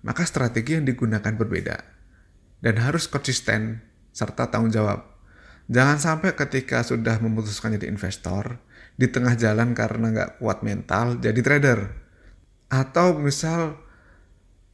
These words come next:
di awal niatnya j-, jadi trader, ternyata pasar turun, merah, terus denial nih, "Wah,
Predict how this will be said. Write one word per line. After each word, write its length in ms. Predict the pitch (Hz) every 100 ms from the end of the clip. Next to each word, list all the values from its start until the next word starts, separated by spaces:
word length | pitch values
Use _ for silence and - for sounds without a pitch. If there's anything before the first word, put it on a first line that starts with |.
| _ _
di 240 | - 131 -
awal 640 | 139 135 139 135 123 123
niatnya 400 | 127 120 - 117
j-, 160 | 110 - 113
jadi 160 | 104
trader, 560 | - 87 92 95 120 123 -
ternyata 480 | 143 143 143 143
pasar 320 | 127 131 127 -
turun, 480 | 170 117 113 117 -
merah, 400 | 135 139 107 113 - - _ _ _ - _ -
terus 480 | 113 127 143 151 110
denial 400 | 120 123 139 143
nih, 320 | 127 117 110 - - _ _ _ _ _
"Wah, 160 | 123